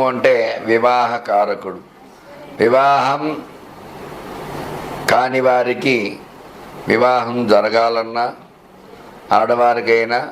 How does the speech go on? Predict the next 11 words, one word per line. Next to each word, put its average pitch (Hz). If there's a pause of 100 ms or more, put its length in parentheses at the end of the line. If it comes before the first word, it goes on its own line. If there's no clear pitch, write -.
(500)
భృగు 135 (160)
పాశుపత 135 (220)
అభిషేకం 117
అనేది 98
ఉంది. - (1200)
అది 98 (100)
చేసుకుంటే 117 (400)
ఖచ్చితంగా 110 (140)
వివాహం 117
కాని 110
స్త్రీ 104